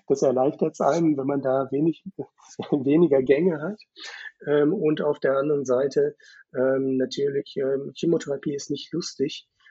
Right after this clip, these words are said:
Das gibt massive Nebenwirkungen. Bei mir waren, äh, die Nebenwirkungen unter anderem natürlich, ähm, massivster Durchfall. Und, ähm, ja, dann ist es einfach praktisch, wenn man nichts gegessen hat und, äh,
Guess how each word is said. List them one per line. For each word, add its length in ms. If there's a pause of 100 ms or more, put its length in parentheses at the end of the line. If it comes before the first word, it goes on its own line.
(100)
Das 240
gibt 300
massive 720
Nebenwirkungen. 1000 (320)
Bei 100
mir 240
waren, 420
äh, 440
die 100
Nebenwirkungen 580
unter 320
anderem 500 (300)
natürlich, 300 (280)
ähm, 320
massivster 840
Durchfall. 800 (640)
Und, 500
ähm, 480 (600)
ja, 200
dann 160
ist 140
es 40
einfach 280
praktisch, 500
wenn 80
man 140
nichts 240
gegessen 520
hat 200
und, 360
äh, 160